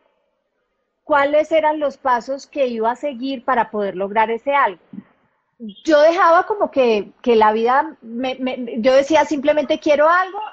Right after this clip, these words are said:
y era como, eh, "Ay, es-, eso va a pasar, eso va a pasar, eso va a pasar, sí, sí, sí, sí".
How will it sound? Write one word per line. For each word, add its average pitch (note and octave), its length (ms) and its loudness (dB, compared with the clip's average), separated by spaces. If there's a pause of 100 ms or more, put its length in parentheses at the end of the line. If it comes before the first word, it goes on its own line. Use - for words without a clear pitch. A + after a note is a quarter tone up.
y B3 400 -10
era A#3+ 240 -2
como, C4+ 380 -4 (400)
eh, A3+ 460 2
"Ay, - 180 -4 (180)
es-, A#3+ 240 -2
eso A#3+ 220 -2
va B3 80 4
a C4 60 0
pasar, C#4+ 420 0
eso C4 200 -2
va C4+ 80 0
a C#4 60 -4
pasar, D4 440 -2
eso C4+ 160 -2
va C4 80 0
a C4 60 -6
pasar, C#4 420 -4
sí, D4 340 -6
sí, D4 300 -4
sí, D4 240 -4
sí". E4+ 260 -2